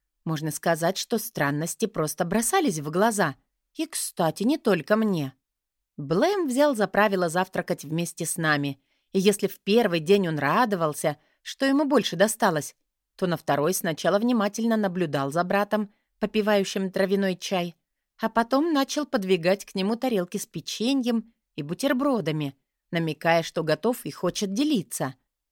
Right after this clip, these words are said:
Харди на предложение не соблазнился. И Блэм недовольно нахмурился и упрекающе посмотрел на меня. А я, пожалуй, впервые взглянула на него с интересом. Уж слишком разительными казались перемены.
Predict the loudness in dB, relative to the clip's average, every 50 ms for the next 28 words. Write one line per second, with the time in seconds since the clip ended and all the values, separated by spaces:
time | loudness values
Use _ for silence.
0 | _ _ _ _ -18 -6 -2 0 0 0 -2 0 0 0 0 0 0 -2 -2 0
1 | 0 0 0 0 -2 0 0 0 0 -2 -2 -2 -2 2 4 4 4 4 2 0
2 | 0 0 -4 -4 -6 -6 -6 -8 _ _ _ _ _ _ _ _ _ _ _ 0
3 | 0 0 2 2 2 4 4 2 2 4 4 4 4 4 2 2 2 0 0 -2
4 | -4 -4 -2 0 2 2 2 0 -2 -4 -4 -4 -4 -6 -6 _ _ _ _ _
5 | _ 0 2 2 2 2 -2 -4 0 2 2 2 2 0 -4 -8 -6 -6 -4 -2
6 | 0 -2 -2 0 0 0 0 0 -2 -4 -2 -2 -2 0 -2 -2 -4 -8 _ _
7 | _ _ _ _ _ _ _ _ _ _ _ _ _ -6 -4 -4 -2 0 0 0
8 | 0 0 -2 -2 0 2 0 0 2 0 -2 -4 -6 _ -4 -2 -2 0 0 -2
9 | -2 0 0 -2 -2 -4 -4 -2 -2 -2 0 0 0 0 0 0 0 0 -2 -2
10 | -2 -4 -4 -4 -4 -6 -6 -4 -6 -4 -4 -4 -4 -4 -4 -4 -6 -6 -8 _
11 | _ _ _ _ _ _ _ _ -8 -4 -4 -2 -2 -2 -2 -2 0 0 -2 -2
12 | -4 -4 -4 0 0 0 0 0 -2 -2 -2 -2 -2 -2 -2 -2 -4 -4 -2 0
13 | 0 2 2 2 0 0 -2 -4 -4 -2 0 0 0 2 0 0 -2 -4 -6